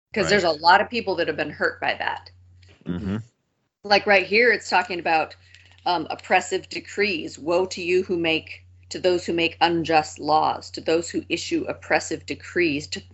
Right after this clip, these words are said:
Speaker 1: deprive the poor of their rights." That's horrible. "Withhold justice from the oppressed of my people,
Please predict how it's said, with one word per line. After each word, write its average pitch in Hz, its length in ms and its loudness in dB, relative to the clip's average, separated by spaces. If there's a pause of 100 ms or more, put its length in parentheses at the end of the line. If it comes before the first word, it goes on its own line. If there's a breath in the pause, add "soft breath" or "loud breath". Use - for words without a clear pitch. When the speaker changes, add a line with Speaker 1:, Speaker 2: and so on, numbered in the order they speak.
(160)
Speaker 1:
deprive 156 640 2
the 165 80 -4
poor 165 500 0
of 156 140 -6
their 143 160 -2
rights." 139 440 0
That's 254 240 2
horrible. - 880 -4 (640 soft breath)
"Withhold 190 580 4
justice 165 480 0
from 160 240 -2
the 151 140 -2
oppressed - 720 0
of 156 140 -10
my 135 240 -6
people, - 640 -8